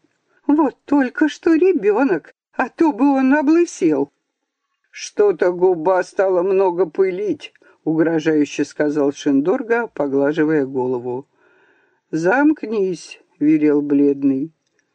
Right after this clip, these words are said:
Казалось, что на слова Шендорги можно и не ответить, но Валентина заговорила. Сама виновата, правда? Не я одна, до меня была девушка. Нарочно родила, чтобы Мочин на ней женился.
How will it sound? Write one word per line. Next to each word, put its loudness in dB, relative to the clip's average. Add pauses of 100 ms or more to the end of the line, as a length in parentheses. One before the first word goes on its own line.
(380)
Казалось, 0
что -2
на 4
слова -2
Шендорги 0
можно 0
и 6
не 4
ответить, -2 (400)
но 0
Валентина 0
заговорила. 0 (300)
Сама -2
виновата, -2
правда? -2 (420)
Не 4
я 0
одна, -2 (260)
до 0
меня 4
была -2
девушка. -2 (360)
Нарочно 0
родила, 2
чтобы -2
Мочин 0
на 2
ней 0
женился. 0